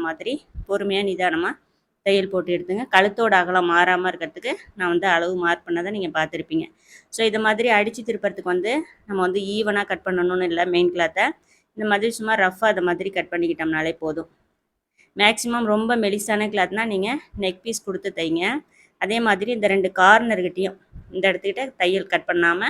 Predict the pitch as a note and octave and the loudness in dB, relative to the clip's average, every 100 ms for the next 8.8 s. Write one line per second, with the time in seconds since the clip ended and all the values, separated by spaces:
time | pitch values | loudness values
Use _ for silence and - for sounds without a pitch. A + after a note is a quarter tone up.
0 | G4 _ _ _ - - A3 G#3 G#3 G3+ | -6 _ _ _ -6 -2 2 4 6 4
1 | F3+ A3+ G#3 F#3 F3+ F3 E3+ F3+ G#3 F3+ | 2 -2 -2 -2 -2 -6 -6 -8 -6 -4
2 | D#3+ D#3 - D#3+ D#3+ - _ _ - F#3 | -4 -8 -8 -6 -6 -8 _ _ -4 -4
3 | F#3+ F#3+ F3+ - D#3 D#3 D3+ E3 E3+ - | -4 -6 -6 -6 -10 -8 -6 -2 -4 -4
4 | _ _ _ _ _ _ _ _ _ _ | _ _ _ _ _ _ _ _ _ _
5 | _ _ _ _ _ E3 F#3+ F#3+ A3 F#3 | _ _ _ _ _ -6 -4 0 2 4
6 | F#3+ F#3 F3 F3+ F3 - - _ A#3+ B3+ | 4 2 2 0 -4 -14 -20 _ -2 0
7 | B3 A3+ A3 A#3 A3+ G#3 G3+ F#3+ G3 G#3+ | 2 0 0 -2 0 2 4 4 2 -6
8 | G#3+ G#3 F#3+ F#3+ G3 G#3 G3 G#3+ | -8 -2 -2 0 -2 -2 0 0